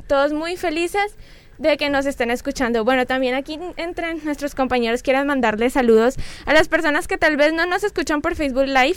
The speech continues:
sino por radio, entonces, o algún familiar. Entonces, bueno, Santiago.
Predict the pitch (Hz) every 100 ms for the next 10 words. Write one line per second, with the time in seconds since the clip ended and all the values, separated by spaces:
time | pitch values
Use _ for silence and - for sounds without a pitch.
0 | - - 311 269 226 226 262 285 226 208
1 | 220 220 254 254 262 262 240 247 233 226
2 | 240 254 254 262 220 214 214 240 247 247
3 | 226 220 220 220 214 202